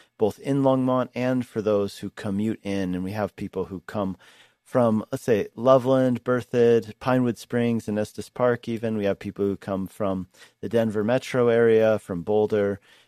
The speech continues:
Erie, Lafayette, uh, the, the, the,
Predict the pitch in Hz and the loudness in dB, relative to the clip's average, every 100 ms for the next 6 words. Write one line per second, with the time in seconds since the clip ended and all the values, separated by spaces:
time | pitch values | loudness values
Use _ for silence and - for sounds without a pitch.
0 | _ _ 120 127 127 123 117 113 110 - | _ _ -2 0 2 0 2 2 2 2
1 | 104 107 104 104 - - - _ _ - | 2 2 2 0 -4 -20 -20 _ _ -6
2 | 87 87 - - 92 87 - _ _ 87 | -4 -4 -6 -6 -6 -6 -10 _ _ -16
3 | - _ _ - 95 87 | -16 _ _ -10 -8 -8